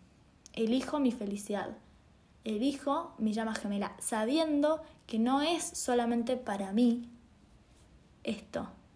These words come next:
est-, esta unión armoniosa, sino que también es para contribuir, para aportar valor en la sociedad,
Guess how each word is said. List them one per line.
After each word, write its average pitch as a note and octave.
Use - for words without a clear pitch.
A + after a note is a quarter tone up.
est-, -
esta G#3+
unión G3+
armoniosa, F#3+
sino A3
que B3
también A#3+
es B3+
para G3+
contribuir, G3+
para G3
aportar G3
valor G3+
en G#3
la G3+
sociedad, -